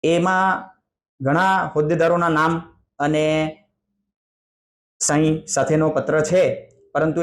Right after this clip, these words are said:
એમાં ઘણા બધા બૂથ પ્રમુખો, શક્તિ કેન્દ્ર સંયોજકો જે બદલાઈ ગયા છે, નવા નિયુક્ત થયા છે, તો પણ જૂનાના નામે, અ, સહીને એવું બધું કરવામાં આવ્યું છે અને અમુક તો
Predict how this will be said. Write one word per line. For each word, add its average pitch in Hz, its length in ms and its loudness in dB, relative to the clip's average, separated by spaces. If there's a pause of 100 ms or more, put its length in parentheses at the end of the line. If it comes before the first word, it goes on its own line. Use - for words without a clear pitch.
એમાં 165 260 0 (460)
ઘણા 156 240 0
બધા 160 200 2
બૂથ 160 200 -2
પ્રમુખો, 156 380 2 (180)
શક્તિ - 280 -8
કેન્દ્ર 139 260 0
સંયોજકો 151 460 0 (160)
જે 147 140 -2
બદલાઈ 139 340 -2
ગયા 147 260 0
છે, 156 200 -2
નવા 127 260 -2
નિયુક્ત 147 300 -4
થયા 147 260 -2
છે, 151 80 0 (140)
તો 135 100 -2
પણ 147 240 -2
જૂનાના 143 440 0
નામે, 139 220 0 (480)
અ, 135 80 0 (300)
સહીને 143 300 0
એવું 139 180 0
બધું 143 160 -2
કરવામાં 139 360 0
આવ્યું 151 280 2
છે 147 80 -2 (460)
અને 143 160 -2
અમુક 156 280 -2
તો 165 100 2